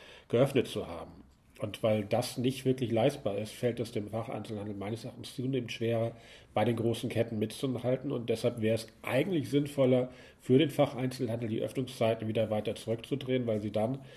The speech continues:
ähm, tatsächlich ohne eine extreme Selbstausbeutung von den Öffnungszeiten her mithalten könnten mit den Ketten und da sozusagen den Umsatz nicht direkt in den Stunden, die sie nicht geöffnet haben, dann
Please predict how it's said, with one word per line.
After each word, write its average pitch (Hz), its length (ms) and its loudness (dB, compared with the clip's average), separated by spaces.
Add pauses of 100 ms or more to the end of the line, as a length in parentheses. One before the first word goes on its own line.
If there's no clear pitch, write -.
(380)
ähm, 117 280 6
tatsächlich 113 480 0
ohne 131 300 6
eine 110 160 -2
extreme 117 480 -2
Selbstausbeutung 113 840 -2
von 107 140 -6
den 107 100 -6
Öffnungszeiten 127 760 -2
her 104 140 -4
mithalten 117 500 -2
könnten 110 260 -4
mit 107 120 -6
den 107 140 -6
Ketten 131 340 -4
und 87 200 -12
da 92 180 -4
sozusagen 107 720 -6
den 104 160 -6
Umsatz 117 400 -4
nicht 120 240 -6
direkt 110 320 0
in 104 140 -8
den 107 160 -2
Stunden, 110 280 -4
die 107 80 -6
sie 104 100 -10
nicht 127 200 -2
geöffnet 98 380 -6
haben, 98 240 -8
dann 101 220 -6